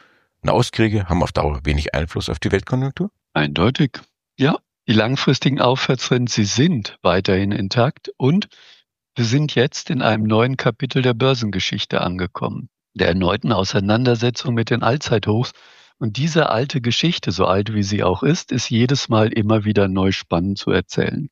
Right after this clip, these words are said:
Speaker 1: Das muss man auch irgendwie können und wollen, ne?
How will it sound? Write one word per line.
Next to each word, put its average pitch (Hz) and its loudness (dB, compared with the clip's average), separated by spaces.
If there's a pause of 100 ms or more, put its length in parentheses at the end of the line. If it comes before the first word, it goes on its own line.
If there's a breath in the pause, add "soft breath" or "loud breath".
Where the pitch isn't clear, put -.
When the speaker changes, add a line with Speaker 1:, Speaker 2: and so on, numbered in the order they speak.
(120)
Speaker 1:
Das - -8
muss 98 -2
man 101 2
auch - -2
irgendwie 101 -4
können 107 0
und 87 0
wollen, 107 -2
ne? 80 -4